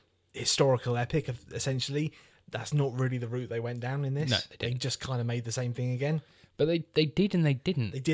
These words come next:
Speaker 2: And
Speaker 1: and,
Speaker 2: like,
Speaker 1: yeah,
Speaker 2: the,
Speaker 1: exactly.
Speaker 2: like, a lot
Speaker 1: It's
Speaker 2: of the messaging fell short, or felt,
Speaker 1: Yeah.
Speaker 2: like you say, felt really muddled.
Speaker 1: But it's just like they, they made, like, when they were made, that's the other thing that sort of gave me confidence in it before going in. It's like the fact they went, "No, we're not doing the songs."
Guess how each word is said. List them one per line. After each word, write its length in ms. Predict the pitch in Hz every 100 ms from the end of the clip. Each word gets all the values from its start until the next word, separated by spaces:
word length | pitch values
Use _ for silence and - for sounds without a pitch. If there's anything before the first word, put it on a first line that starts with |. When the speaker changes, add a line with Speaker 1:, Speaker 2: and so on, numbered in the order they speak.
| 143
Speaker 2:
And 20 |
Speaker 1:
and, 80 | 139
Speaker 2:
like, 120 | 147
Speaker 1:
yeah, 100 | 156
Speaker 2:
the, 60 | 147
Speaker 1:
exactly. 240 | 147 151
Speaker 2:
like, 140 | 147
a 40 | 143
lot 200 | 151 131
Speaker 1:
It's 80 | 147
Speaker 2:
of 0 |
the 60 |
messaging 600 | 143 147 143 139 127 117
fell 240 | - 117 104
short, 340 | - 107 90
or 80 | 98
felt, 220 | - 101
Speaker 1:
Yeah. 40 | 131
Speaker 2:
like 100 | 104
you 60 |
say, 160 | 113 131
felt 240 | 120 98
really 220 | 120 113 104
muddled. 500 | 110 113 104 92 92
Speaker 1:
But 80 | 160
it's 80 |
just 140 | 170 170
like 160 | 170
they, 240 | 143 147 131 _ _ _ _ -
they 120 | 143
made, 260 | 147 160 135
like, 220 | 139 131
when 140 | 160
they 100 | 165
were 120 | 160
made, 200 | 147 143
that's 180 | 117 143
the 100 | 165
other 100 | 160
thing 120 | 151 127
that 100 | 110
sort 140 | 123
of 40 | 120
gave 180 | 120
me 80 | 117
confidence 440 | 123 139 127 110 101
in 100 | 92
it 100 | 80
before 300 | 95 120 110
going 220 | 107 113
in. 140 | 113
It's 100 | 104
like 80 | 110
the 80 | 104
fact 160 | 127
they 80 | 110
went, 280 | 113 110 -
"No, 140 | 120
we're 80 | 113
not 140 | 123 -
doing 160 | 110 92
the 60 |
songs." 420 | - 87 - -